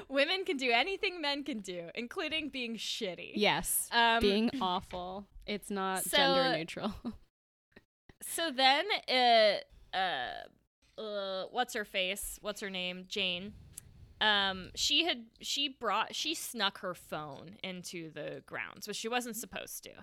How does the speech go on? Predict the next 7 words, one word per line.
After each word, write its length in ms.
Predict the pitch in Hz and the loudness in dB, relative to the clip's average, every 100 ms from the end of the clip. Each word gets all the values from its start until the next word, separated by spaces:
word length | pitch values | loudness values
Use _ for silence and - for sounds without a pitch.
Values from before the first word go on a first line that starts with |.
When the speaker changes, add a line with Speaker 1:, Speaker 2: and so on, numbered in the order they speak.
| 220 | -16
Speaker 1:
have 160 | 185 | -16
her 80 | 196 | -16
phone. 240 | - 320 | -2 4
Speaker 2:
Right. 300 | 202 143 101 - - - - _ _ _ _ _ - | 4 4 2 -6 -20 -20 -20 _ _ _ _ _ 2
Speaker 1:
They 220 | 208 277 | 6 6
find 580 | - - 247 233 226 196 | 4 4 6 6 4 0
it, 540 | 151 208 - - - | -2 -4 -4 -8 -10